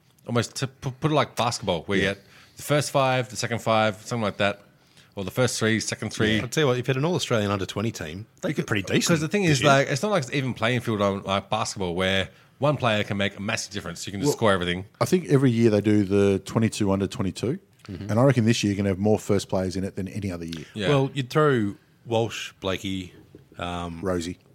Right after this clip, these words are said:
Speaker 3: Rosie.
Speaker 1: Stack.
Speaker 2: Stack.
Speaker 3: Stack.
Speaker 2: Stack's been having, he's massive this
Speaker 3: Well,
Speaker 2: year.
Speaker 3: they were, they're saying on power rankings he's ahead of everyone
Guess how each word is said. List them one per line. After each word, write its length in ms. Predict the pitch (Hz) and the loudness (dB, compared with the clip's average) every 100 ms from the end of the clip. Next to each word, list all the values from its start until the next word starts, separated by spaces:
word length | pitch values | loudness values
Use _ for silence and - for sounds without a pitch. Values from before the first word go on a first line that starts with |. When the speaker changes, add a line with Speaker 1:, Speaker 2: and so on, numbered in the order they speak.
| _ - | _ -8
Speaker 3:
Rosie. 440 | 98 92 98 92 90 | -4 -4 -6 -8 -8
Speaker 1:
Stack. 340 | - - 90 - | -6 -2 -2 -2
Speaker 2:
Stack. 540 | - - 104 - - - | -4 -2 -4 -6 -18 -14
Speaker 3:
Stack. 480 | - - 98 95 - | -10 -6 -4 -4 -6
Speaker 2:
Stack's 420 | - 147 160 - | -6 -2 -2 0
been 140 | 123 | 0
having, 240 | 113 104 117 | 0 -2 -4
he's 300 | 156 123 135 | -2 -4 -6
massive 400 | 180 185 90 82 | -8 -6 -8 -4
this 80 | 143 | 2
Speaker 3:
Well, 80 | |
Speaker 2:
year. 80 | 151 | 4
Speaker 3:
they 60 | 151 | 4
were, 120 | 90 - | 2 -2
they're 100 | 147 | 0
saying 220 | 202 156 | 0 0
on 140 | 107 | 0
power 300 | - 117 151 | -2 0 0
rankings 380 | 110 90 - - | 0 -4 -10 -6
he's 220 | 120 104 | -4 -4
ahead 240 | 104 95 98 | -4 -2 0
of 60 | |
everyone 340 | 107 131 78 | 0 -2 -4